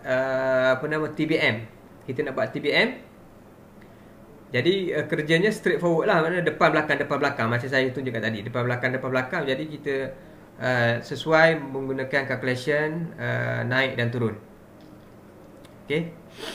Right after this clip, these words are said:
Lebih cepat lah. Sebenarnya boleh je mana-mana. Tapi kalau, kalau yang jenis depan belakang, depan belakang, lebih baik kita pakai naik turun, lagi cepat. Siap lah. Okey, kemudian kaedah yang kedua,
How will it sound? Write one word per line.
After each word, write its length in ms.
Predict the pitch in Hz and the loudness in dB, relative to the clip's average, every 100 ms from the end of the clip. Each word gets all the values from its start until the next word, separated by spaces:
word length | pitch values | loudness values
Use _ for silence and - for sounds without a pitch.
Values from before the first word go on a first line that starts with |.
| - 123 | -6 -4
Lebih 260 | 135 143 | -2 -2
cepat 180 | - 170 | 2 4
lah. 140 | 196 143 120 - - - - | 6 4 0 -12 -14 -14 -14
Sebenarnya 340 | - 143 170 180 | -6 2 4 4
boleh 160 | 180 139 | 4 4
je 40 | 160 | 4
mana-mana. 480 | 165 170 185 156 139 | 6 6 6 6 6
Tapi 240 | 135 160 | 2 0
kalau, 560 | 151 143 139 139 139 - | 0 0 2 2 -2 -2
kalau 180 | 135 135 | 0 2
yang 300 | 135 131 135 | 2 2 0
jenis 320 | 139 131 - | -4 -4 -6
depan 240 | 120 135 | -2 0
belakang, 240 | 131 131 127 | 0 0 -2
depan 240 | 127 127 | 2 2
belakang, 160 | 127 190 | 2 0
lebih 160 | 131 120 | 0 0
baik 240 | 123 113 | -2 -2
kita 60 | 120 | -4
pakai 240 | 117 120 117 | -6 -2 -2
naik 160 | 110 | -2
turun, 160 | 151 147 | -2 -2
lagi 240 | 120 117 | -2 -4
cepat. 240 | - - - - - - - | -4 -4 -4 -8 -18 -20 -20
Siap 260 | - 139 117 151 | -8 -2 -2 -2
lah. 100 | 123 - - - - - - - - - - - - - - - - - - - - - - - - - | -8 -12 -20 -20 -20 -20 -20 -16 -14 -14 -16 -18 -20 -20 -20 -20 -20 -20 -20 -20 -20 -20 -20 -20 -20 -2
Okey, 400 | 196 160 113 - | 4 6 4 0
kemudian 320 | - 165 214 220 | 0 4 6 4
kaedah 240 | 233 202 | 4 4
yang 140 | 185 165 | 4 2
kedua, 480 | 139 120 143 247 | 0 2 4 2